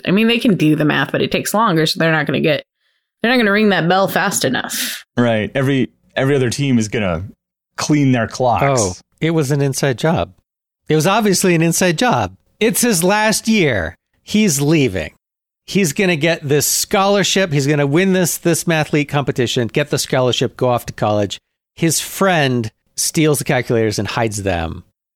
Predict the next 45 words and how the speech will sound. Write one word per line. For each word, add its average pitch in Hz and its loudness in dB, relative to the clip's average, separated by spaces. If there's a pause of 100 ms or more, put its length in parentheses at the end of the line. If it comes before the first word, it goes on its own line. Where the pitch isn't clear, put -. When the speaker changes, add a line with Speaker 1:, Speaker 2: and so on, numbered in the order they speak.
(180)
Speaker 3:
so 117 -2
that 101 -4
they 120 0
will 110 0
lose. 107 0 (120)
So - -6
maybe 104 -2
he - -8
doesn't 104 -4
win 87 -8 (120)
and 101 -8
doesn't 120 -2
get 98 -6
the 92 -6
scholarship 92 -6 (280)
and 113 -6
doesn't 110 -4
go 101 -4
off 101 -6
to - -12
college. 98 -8 (340)
Speaker 2:
Yeah, 147 2
maybe 139 2
that's 139 -2
one 139 0
of 120 0
the 113 0
big 117 -4
prizes 123 -2
from 104 0
the 95 2
mathlete 85 -2
competition 85 -4
is 82 -6
a - -4
scholarship 113 -2
for 73 -6 (480)
everybody 110 0
on 87 -4
the 85 -4
team 92 -2
or 67 -8 (100)
something - -6
like 78 -6
that. 73 -4